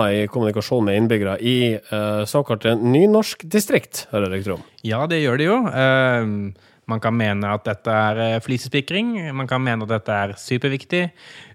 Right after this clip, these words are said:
Speaker 2: Uansett så skjedde det, og det må vi forholde oss til.
Speaker 1: <laughs>
Speaker 2: Eh, eh, jeg, jeg, jeg, jeg synes det er, eh, det er jo,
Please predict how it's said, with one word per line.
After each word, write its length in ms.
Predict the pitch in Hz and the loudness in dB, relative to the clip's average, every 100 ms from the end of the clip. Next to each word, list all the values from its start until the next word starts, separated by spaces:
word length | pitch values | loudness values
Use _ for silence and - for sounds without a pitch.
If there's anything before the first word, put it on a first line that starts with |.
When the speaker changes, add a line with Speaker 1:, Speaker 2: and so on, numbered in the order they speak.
| _ - | _ 0
Speaker 2:
Uansett 600 | 202 175 180 - 196 - | 4 4 2 0 0 0
så 160 | - | -4
skjedde 480 | 165 - 175 117 98 | -4 0 -2 -2 0
det, 120 | 139 - - | 0 0 -2
og 320 | 131 135 135 | 0 2 2
det 120 | 127 | 2
må 100 | 123 | 2
vi 100 | 123 | 2
forholde 280 | 127 135 104 | 2 0 0
oss 80 | 101 | 0
til. 220 | 127 131 - - | 0 0 -2 -8
Speaker 1:
<laughs> 200 | 190 - | -6 -4
Speaker 2:
Eh, 280 | 135 127 127 113 - - - - _ - - - - - | 0 2 2 0 -8 -18 -20 -20 _ -18 -16 -18 -16 -6
eh, 220 | 123 165 - | 2 2 2
jeg, 200 | - 226 - - - - - - - - _ _ - - _ - - | 0 0 0 -4 -4 -4 -8 -8 -12 -20 _ _ -20 -20 _ -20 -16
jeg, 220 | - 143 139 | -2 0 2
jeg, 220 | 151 160 | 4 4
jeg 120 | 151 | 2
synes 200 | 156 139 - | 2 -2 0
det 120 | 139 | 2
er, 180 | 131 127 | 4 4
eh, 220 | 131 131 | 4 2
det 140 | 131 135 | 2 4
er 140 | |
jo, 60 | 131 | 4